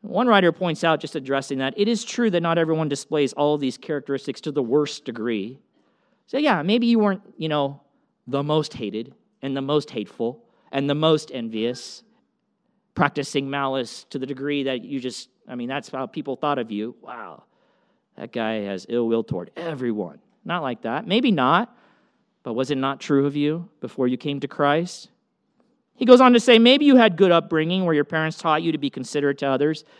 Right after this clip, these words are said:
and to practice Christian morality. So maybe there was some external constraints,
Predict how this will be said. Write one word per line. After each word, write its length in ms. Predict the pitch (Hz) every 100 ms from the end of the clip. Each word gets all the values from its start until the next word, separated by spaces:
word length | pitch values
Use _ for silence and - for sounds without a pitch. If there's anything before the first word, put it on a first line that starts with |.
| _
and 140 | - 143
to 80 | 147
practice 420 | 170 147 156 -
Christian 340 | 165 160 151
morality. 600 | 143 131 127 135 147 165 _ _ _ _
So 140 | - 214
maybe 200 | 240 285
there 100 | 269
was 160 | 226 220
some 100 | 185
external 480 | - - 208 208
constraints, 1120 | 208 180 - - 165 165 185 240 - - -